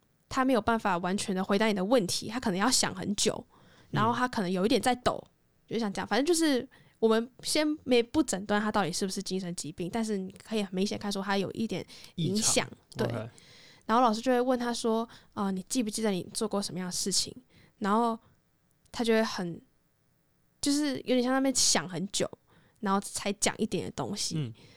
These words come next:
Speaker 1: 整个问完之后，我其实那时候心里就觉得，我觉得这个人有一点在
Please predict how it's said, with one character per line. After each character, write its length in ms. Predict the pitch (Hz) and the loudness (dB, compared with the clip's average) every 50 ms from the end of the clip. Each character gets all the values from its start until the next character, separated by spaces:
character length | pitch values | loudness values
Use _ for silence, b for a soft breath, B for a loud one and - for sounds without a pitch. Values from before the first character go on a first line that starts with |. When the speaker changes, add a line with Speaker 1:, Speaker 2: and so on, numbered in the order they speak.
| b b b _ _ _ _ _ _ _ _ _ _ _ _ _ _ - | b b b _ _ _ _ _ _ _ _ _ _ _ _ _ _ 0
Speaker 1:
整 140 | - 254 247 | 0 2 4
个 80 | 233 247 | 6 8
问 160 | 320 403 415 | 8 8 8
完 200 | 339 226 220 233 | 8 6 4 2
之 160 | - 277 285 | 2 2 4
后， 280 | 285 330 311 247 220 b b b b b b b b b _ _ _ _ _ _ _ _ _ | 6 6 6 6 4 b b b b b b b b b _ _ _ _ _ _ _ _ _
我 100 | - 240 | 4 4
其 200 | 226 - 285 320 | 4 4 4 6
实 120 | 349 370 370 | 6 8 8
那 120 | 415 392 | 8 6
时 120 | 330 - | 6 4
候 100 | 262 269 | 4 4
心 180 | 269 - 302 277 | 4 4 4 4
里 40 | 269 | 4
就 60 | 269 | 2
觉 200 | 262 - 196 202 | 2 0 -2 0
得， 200 | 208 196 190 - b b b b b b _ _ _ _ - - | -2 -2 -4 -4 b b b b b b _ _ _ _ -16 -10
我 100 | - 185 | -8 -2
觉 80 | - 269 | 0 0
得 80 | 311 | 0
这 160 | 294 - 320 | 2 0 0
个 160 | 302 - 220 196 | 0 0 0 0
人 300 | 185 196 185 175 180 190 | -2 -2 -4 -4 -4 -4
有 200 | 180 175 175 202 | -4 0 0 0
一 40 | |
点 140 | 233 247 190 | 0 0 -2
在 140 | - 202 | -2 -2